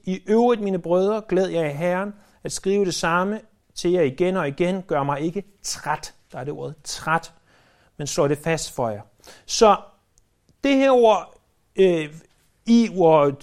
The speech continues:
ikke tøvende i iver, er altså, at vi ikke skal være dovne, vi skal ikke være passive, vi skal ikke være trætte. Det er det, det betyder. Det er, vi skal ikke mangle energi, så vi kun gør noget halvt.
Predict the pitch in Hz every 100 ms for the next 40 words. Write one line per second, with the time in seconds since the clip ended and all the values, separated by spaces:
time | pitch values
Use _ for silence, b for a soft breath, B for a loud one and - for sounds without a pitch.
0 | - 240 254 220 - 208 214 233 240 190
1 | 196 196 208 208 165 151 139 - 165 160
2 | 143 170 131 - 147 _ 160 196 240 254
3 | - 214 151 113 - 151 175 226 269 185
4 | - 180 196 170 - - 185 185 - 202
5 | 190 175 - 160 151 120 - - 156 127
6 | - _ _ _ 208 170 156 156 - 156
7 | 117 107 B B B B B B - 202
8 | 196 208 202 B 202 - 247 262 220 190
9 | 196 202 180 170 - 226 202 156 190 165
10 | - 190 180 151 147 151 151 160 135 -
11 | -